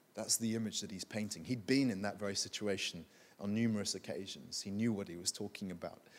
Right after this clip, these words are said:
in the real sense. And it's the image that comes to mind when he thinks about the danger that companies like ours, churches, gatherings like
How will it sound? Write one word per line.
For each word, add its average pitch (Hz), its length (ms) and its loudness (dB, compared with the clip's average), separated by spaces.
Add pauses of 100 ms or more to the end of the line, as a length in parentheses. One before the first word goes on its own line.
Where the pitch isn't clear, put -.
(100)
in 98 120 -4
the 95 100 -2
real 107 260 0
sense. - 640 -6 (1080)
And 104 100 -2
it's 98 120 4
the 110 160 4
image 120 220 6
that - 160 0
comes 123 300 4
to 120 100 0
mind 117 380 4
when 92 100 -2
he 98 80 -2
thinks 120 260 2
about 101 260 2
the 101 80 -4
danger 107 720 0 (320)
that - 160 -8
companies 113 720 0
like 98 260 -4
ours, 101 640 -4 (480)
churches, - 640 2 (100)
gatherings 107 640 2
like 92 180 -8